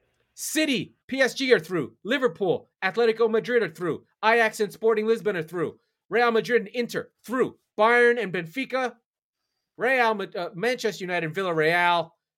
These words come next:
Lille, R B Salzburg are through. Juve and Chelsea,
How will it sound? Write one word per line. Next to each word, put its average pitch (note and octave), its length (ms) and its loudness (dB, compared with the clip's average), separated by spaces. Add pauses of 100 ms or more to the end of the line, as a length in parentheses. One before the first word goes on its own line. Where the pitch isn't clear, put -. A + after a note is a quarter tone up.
Lille, G3+ 480 4 (260)
R F#3 160 -2
B E3+ 120 -6
Salzburg F3 640 -6
are E3+ 80 -2
through. E3+ 400 -6 (380)
Juve G#3 220 0
and F3 280 2
Chelsea, D#3 540 -2